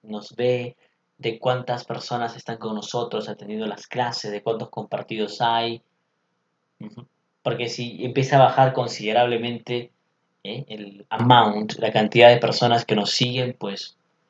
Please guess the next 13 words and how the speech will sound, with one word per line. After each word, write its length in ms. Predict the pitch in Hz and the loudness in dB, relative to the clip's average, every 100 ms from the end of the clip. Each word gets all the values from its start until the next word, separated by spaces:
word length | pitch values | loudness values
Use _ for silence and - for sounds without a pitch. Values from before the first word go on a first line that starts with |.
| _ _ _ 104 | _ _ _ -8
¿eh? 160 | 123 | -4
no 240 | 135 120 117 | -4 -4 -2
queremos 340 | 117 120 120 | -2 -2 -2
cerrar 340 | 123 113 147 127 | 0 6 6 6
el 180 | 107 | 0
curso, 480 | 139 143 135 - 135 | -2 -2 -2 -6 -8
pero 120 | 110 104 | -8 -6
ayúdenos 520 | 147 170 110 104 107 | 0 0 0 -6 -14
a 60 | |
que 100 | - | -16
este 180 | 113 120 | -14 -12
curso 300 | 147 - 120 | -10 -10 -10
crezca, 600 | - 131 123 - - - | -6 -6 -6 -8 -14 -16